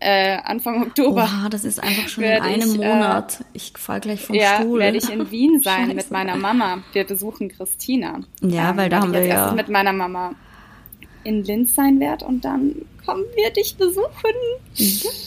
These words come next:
Speaker 2: Ich freue mich schon, ich freue mich richtig, ich freue mich auch, dass du mit deiner Mom kommst. Also,
Speaker 1: Mhm.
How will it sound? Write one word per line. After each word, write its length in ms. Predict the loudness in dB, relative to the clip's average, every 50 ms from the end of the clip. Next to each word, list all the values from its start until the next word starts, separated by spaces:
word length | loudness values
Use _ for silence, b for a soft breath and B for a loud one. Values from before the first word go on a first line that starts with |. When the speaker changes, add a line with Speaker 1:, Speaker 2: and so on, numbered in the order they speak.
| -16 -6 -6
Speaker 2:
Ich 120 | -6 -6
freue 240 | -6 -2 0 0 2
mich 120 | 2 0 0
schon, 100 | 0 -2 -4
ich 80 | -6
freue 300 | -8 -4 2 4 4 4
mich 180 | 4 2 0 -2
richtig, 300 | -2 -2 -4 -4 -12 -12
ich 60 | -12
freue 200 | -4 -2 0 0
mich 160 | 0 0 0
auch, 100 | -2 -2
dass 220 | -2 -4 -6 -6 -4
du 100 | -4 -6
mit 120 | -4 -2
deiner 220 | -2 0 0 0 0
Mom 320 | 2 2 4 4 4 4
kommst. 520 | 2 2 2 2 2 2 0 -4 -10 -14 -18 B B B B B B B B B B B -20 -20 -20 -10
Also, 300 | -8 -6 -4 -4 2 4
Speaker 1:
Mhm. 560 | 4 4 6 6 6 6 6 2 -2 -6 -8